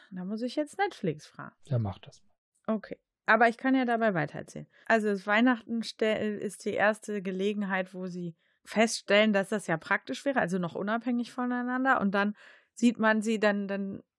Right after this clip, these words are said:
Speaker 1: entwickelt sich diese Beziehung halt über die ganzen Feiertage, die die Amis ja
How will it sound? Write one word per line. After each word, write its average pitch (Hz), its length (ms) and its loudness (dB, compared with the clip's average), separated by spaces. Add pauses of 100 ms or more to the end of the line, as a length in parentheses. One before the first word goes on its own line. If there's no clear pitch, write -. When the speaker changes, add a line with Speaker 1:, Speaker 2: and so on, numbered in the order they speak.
Speaker 1:
entwickelt 208 580 2
sich 214 140 -4
diese 202 220 -4
Beziehung 214 440 0
halt 208 160 4
über 208 240 2
die 190 140 -4
ganzen 196 340 -2
Feiertage, 175 680 2
die 151 160 -10
die 147 140 0
Amis 156 360 2
ja 143 260 2